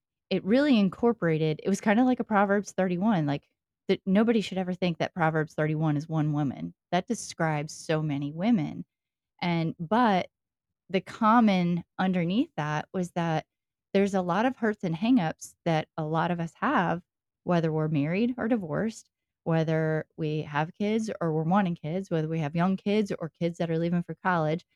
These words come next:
that a lot of us do have a lot of common threads. And so I started just really hyper vigilantly meditating on all those words, and then started writing down what could be possible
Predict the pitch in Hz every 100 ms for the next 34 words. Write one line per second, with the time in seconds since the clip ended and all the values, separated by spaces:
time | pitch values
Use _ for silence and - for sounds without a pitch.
0 | _ _ _ 196 185 180 202 277 226 170
1 | - 226 180 160 160 151 165 165 - 156
2 | 147 240 220 - - _ _ _ _ 180
3 | 185 175 - 240 254 233 - _ _ -
4 | 175 - 202 220 214 190 - _ _ _
5 | - - 214 240 - 208 185 226 269 240
6 | - 214 190 175 - _ - 170 170 160
7 | 170 156 147 147 151 156 151 143 - -
8 | _ _ _ _ _ _ _ _ _ -
9 | 165 180 185 190 - 165 160 160 160 156
10 | 151 147 - 165 156 156 147 - 165 -
11 | 160 151 151